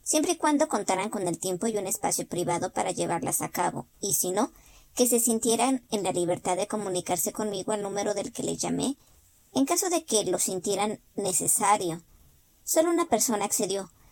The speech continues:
Se le alentó a tomar sesiones en línea e inmediatamente dijo que sí, que sentía que lo necesitaba y deseaba comenzar.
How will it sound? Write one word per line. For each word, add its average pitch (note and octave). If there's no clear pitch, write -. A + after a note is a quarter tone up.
Se -
le A3
alentó G3+
a G#3+
tomar G#3+
sesiones G#3+
en F#3+
línea G3+
e -
inmediatamente F#3+
dijo -
que C#4+
sí, A#3+
que A#3
sentía A#3+
que D4+
lo D4
necesitaba A3+
y C4+
deseaba F#3+
comenzar. D#3